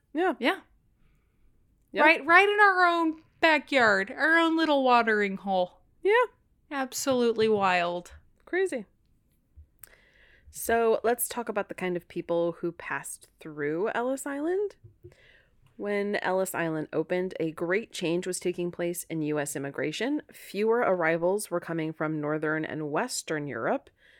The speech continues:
Speaker 1: i e Germany, Ireland, Britain, and the Scandinavian countries,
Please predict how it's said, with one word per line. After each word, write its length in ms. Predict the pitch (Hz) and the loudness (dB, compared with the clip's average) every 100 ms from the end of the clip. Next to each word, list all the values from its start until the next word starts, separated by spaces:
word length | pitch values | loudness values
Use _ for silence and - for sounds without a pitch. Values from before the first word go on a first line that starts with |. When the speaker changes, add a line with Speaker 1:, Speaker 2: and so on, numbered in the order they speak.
| _ _ - | _ _ -4
Speaker 1:
i 140 | 170 | -2
e 340 | 113 147 147 95 | -2 -4 -6 -6
Germany, 480 | - 156 160 156 | -4 -2 -2 -2
Ireland, 600 | 151 139 151 151 151 147 | -2 -2 -2 -2 -4 -6
Britain, 340 | - 143 151 151 | -2 -2 -2 -8
and 100 | - | -6
the 60 | 151 | -8
Scandinavian 720 | - 107 143 147 180 202 156 | -8 -8 -8 -4 -4 -2 -4
countries, 560 | 165 113 135 131 165 - | -4 -8 -8 -8 -8 -10